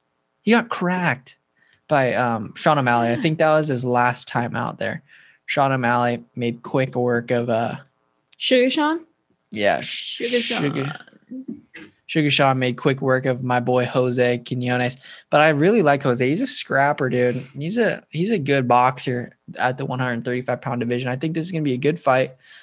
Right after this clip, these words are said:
Speaker 1: Don't know much about Smolka, but I like Ho-, Jose Quinones in here. Um,
Speaker 2: I
Speaker 1: he's lost to Nathaniel Wood. He, um, lost to Sean O'Malley. That's good experience right there. That's some
Speaker 2: Yeah.
Speaker 1: tough bantamweights that he's, um,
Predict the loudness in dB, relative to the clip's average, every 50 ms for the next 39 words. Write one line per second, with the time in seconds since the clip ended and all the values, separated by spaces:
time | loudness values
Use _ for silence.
0 | -20 _ _ 0 0 0 2 0 0 0 0 2 0 0 0 2 0 2 2 0
1 | -2 -2 0 2 2 0 0 0 -2 -2 -4 -4 -6 _ _ _ _ _ _ _
2 | _ _ _ _ _ _ _ _ _ _ -20 -20 _ _ _ _ _ _ _ -20
3 | -20 -20 -20 -14 -8 -2 0 2 4 4 2 2 0 2 2 4 2 2 0 -4
4 | -4 -2 0 0 0 2 2 2 2 2 2 0 0 -2 -4 -6 -4 -4 -4 -4
5 | -4 -4 -4 -4 -6 -4 -4 -4 -6 -6 -10 _ _ _ _ _ _ _ _ -8
6 | -4 0 0 2 0 0 0 0 0 2 4 4 4 4 4 2 2 2 2 0
7 | 0 0 0 0 2 2 2 2 2 2 2 4 4 4 2 2 -2 -6 -14 _
8 | _ -20 -20 -20 _ _ -2 0 2 4 4 2 2 0 0 0 0 2 2 2
9 | 2 2 0 -2 -4 -10 -14 _ _ _ 0 2 4 4 2 0 -2 -4 0 2
10 | 2 2 4 4 2 4 4 4 4 4 4 2 0 0 2 2 4 2 2 0
11 | -2 0 2 2 4 4 2 2 0 0 -2 -2 0 2 2 4 4 4 4 2
12 | 2 0 0 0 0 0 -2 -2 -2 0 4 4 6 4 4 2 2 2 2 2
13 | 2 0 0 0 0 0 -2 0 0 0 0 -2 -4 -6 _ _ _ _ -8 -8
14 | -6 -6 -8 -10